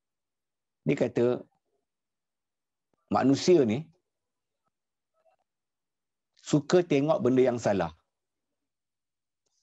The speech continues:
Okey, suka tengok benda yang salah. Contoh, dia suka buat benda sunat. Suka benda sunat, benda sunat bagilah,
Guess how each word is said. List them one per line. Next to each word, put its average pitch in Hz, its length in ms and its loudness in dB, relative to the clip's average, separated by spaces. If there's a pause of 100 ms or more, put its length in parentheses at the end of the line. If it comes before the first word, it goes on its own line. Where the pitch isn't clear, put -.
(280)
Okey, 156 400 -6
suka 120 240 0
tengok 123 320 0
benda 117 240 2
yang 107 80 -2
salah. 107 400 -2
Contoh, 123 480 -4 (400)
dia 156 160 -2
suka 180 720 2
buat 139 160 -2
benda 120 240 -2
sunat. 110 320 -2 (1300)
Suka 165 320 -2
benda 147 160 0
sunat, 190 240 -2 (320)
benda 170 240 0
sunat 202 320 0
bagilah, 156 480 -2